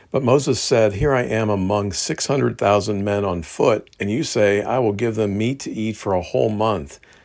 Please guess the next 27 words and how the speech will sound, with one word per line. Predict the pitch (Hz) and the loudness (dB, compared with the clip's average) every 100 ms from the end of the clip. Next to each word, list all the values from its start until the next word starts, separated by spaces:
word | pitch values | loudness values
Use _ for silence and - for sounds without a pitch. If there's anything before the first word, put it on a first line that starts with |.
| _ - | _ -2
Would | 117 | 0
they | 113 | 2
have | 107 104 | 2 0
enough | 101 110 120 | 0 0 0
if | 110 | -4
flocks | - 110 101 110 - | -4 2 2 2 -2
and | 101 | -4
herds | 85 104 107 117 110 | -2 0 0 0 -4
were | 95 | -4
slaughtered | - 101 101 117 139 | -4 2 2 2 -2
for | 135 | -4
them? | 127 139 160 - - _ | -4 -4 -6 -10 -20 _
Would | 101 | 0
they | 107 | 0
have | 107 107 | 2 0
enough | 107 107 | 0 -2
if | 101 - | -6 -2
all | 107 110 | 2 2
the | 120 | 0
fish | 110 120 104 110 | -2 -2 -2 -2
in | |
the | 107 | -4
sea | 92 - 104 | -4 -4 -2
were | 98 | -2
caught | 87 - 98 - | -4 -2 -2 -2
for | - | -6
them?" | 139 143 131 | -4 -6 -8